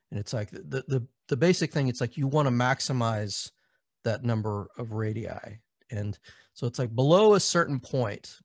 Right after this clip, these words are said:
it's like the difference in acceleration, it's like, like, like in our Starship thing, it's like if you, if you go up a floor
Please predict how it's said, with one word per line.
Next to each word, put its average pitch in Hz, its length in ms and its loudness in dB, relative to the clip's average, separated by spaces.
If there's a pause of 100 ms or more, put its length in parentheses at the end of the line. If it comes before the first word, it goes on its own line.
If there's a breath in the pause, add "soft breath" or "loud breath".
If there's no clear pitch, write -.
(220)
it's - 240 -14
like 107 240 -4 (140)
the 117 260 -4
difference 165 640 -2 (460 soft breath)
in 123 160 0
acceleration, 131 880 -2 (560)
it's - 100 -8
like, 117 180 -2
like, 113 240 -8
like 151 200 -4
in 185 120 2
our 170 80 6
Starship 156 460 0
thing, 98 200 -8
it's - 140 -8
like 117 160 -2
if 127 140 -6
you, 156 300 4 (480 loud breath)
if - 120 -10
you 170 140 4
go 151 580 4 (760)
up 170 300 2 (260)
a 117 60 -10
floor 113 540 0